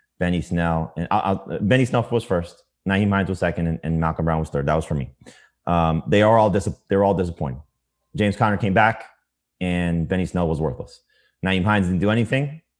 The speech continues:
We still expect him to do something long-term, but he didn't do anything in week two. And Malcolm Brown, who knows what he would have done, but he got hurt.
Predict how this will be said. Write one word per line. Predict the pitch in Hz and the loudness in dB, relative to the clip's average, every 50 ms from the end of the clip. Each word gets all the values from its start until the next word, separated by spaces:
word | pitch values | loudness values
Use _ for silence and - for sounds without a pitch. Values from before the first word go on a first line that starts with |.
| _ _ _ _ _ | _ _ _ _ _
We | 90 85 | -8 -2
still | - 104 90 | 0 -2 -2
expect | - - 101 90 - | 0 0 -2 -2 0
him | 95 90 | -2 -2
to | 85 | 0
do | 90 92 | -2 -2
something | - 101 90 82 - 87 87 | -2 -2 -2 -2 -2 -2 0
long-term, | 87 85 85 - 123 127 123 | 0 0 0 0 0 0 0
but | 95 85 | 0 0
he | 90 | 0
didn't | 95 95 82 | 0 0 0
do | 87 87 | -2 -2
anything | 90 92 90 - 90 87 | -2 -2 -2 -2 -2 -2
in | 82 | -2
week | 82 80 - | -2 -4 -2
two. | - 120 123 127 - - _ _ _ - - _ _ _ - | -2 -2 -2 -4 -6 -14 _ _ _ -20 -20 _ _ _ -4
And | 92 90 90 90 | -2 0 2 4
Malcolm | 98 101 101 - 104 92 | 4 2 2 2 0 2
Brown, | 107 98 98 95 95 90 | 2 4 4 2 0 0
who | 104 104 | 0 2
knows | 98 98 98 92 | 2 2 2 2
what | 95 95 | 2 0
he | 92 | 2
would | 90 90 80 | 2 0 0
have | 80 | 2
done, | 123 127 131 120 | 2 2 2 2
but | 107 95 | 0 0
he | 85 | 0
got | 92 82 | 0 0
hurt. | 76 73 57 - | 0 -4 -8 -8